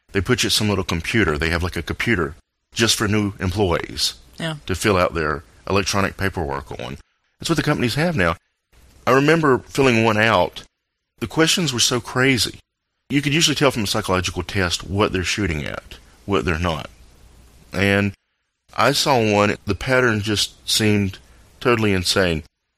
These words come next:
Speaker 1: I remember one particular question. If you saw an employee stealing from you, what would you do? It had the usual options like tell your boss, call the cops, tell him to put it back,
Speaker 2: Yeah.
Speaker 1: or do nothing.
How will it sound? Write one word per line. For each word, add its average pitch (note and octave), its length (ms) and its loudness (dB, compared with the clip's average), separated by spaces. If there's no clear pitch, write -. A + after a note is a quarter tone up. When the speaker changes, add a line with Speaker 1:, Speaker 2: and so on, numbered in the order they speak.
Speaker 1:
I C3 40 4
remember D3 300 2
one C3 180 2
particular A#2+ 340 -2
question. G#2+ 560 0
If G#2+ 140 -6
you C#3+ 60 2
saw C3 400 4
an G2 200 2
employee G2+ 400 0
stealing A2 460 0
from D2+ 220 -6
you, C2 200 -8
what E2+ 220 0
would F2+ 160 0
you G2+ 100 4
do? A2 340 2
It C#3 60 -2
had D#3 120 2
the B2+ 60 2
usual G#2+ 240 0
options F#2+ 400 -2
like F2 360 0
tell A#2+ 220 2
your G#2 120 0
boss, - 720 -2
call E2+ 260 0
the D2+ 80 -4
cops, - 720 -2
tell B2+ 200 4
him C3+ 180 0
to G2+ 80 -4
put A#2+ 180 -2
it F#2 140 0
back, A2+ 360 -2
Speaker 2:
Yeah. - 80 -20
Speaker 1:
or E2+ 220 -2
do G#2+ 200 2
nothing. C#3+ 380 4